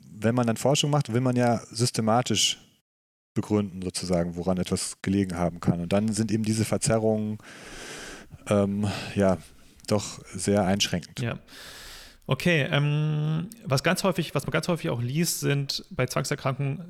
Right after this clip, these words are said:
Speaker 2: Lernerfahrungen spielen eine große Rolle. Ähm, was würdest du unter Lernerfahrungen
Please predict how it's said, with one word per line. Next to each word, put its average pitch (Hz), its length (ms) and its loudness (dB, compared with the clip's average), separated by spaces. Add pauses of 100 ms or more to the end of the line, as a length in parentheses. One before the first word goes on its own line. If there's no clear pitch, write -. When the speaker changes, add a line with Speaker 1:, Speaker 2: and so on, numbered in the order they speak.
(120)
Speaker 2:
Lernerfahrungen 123 800 2
spielen 120 340 -2
eine 110 200 -4
große 113 380 -2
Rolle. 107 380 -4 (560)
Ähm, 117 680 0 (1600)
was 143 440 -2
würdest 139 260 0
du 160 100 2
unter 127 400 2
Lernerfahrungen 123 1000 0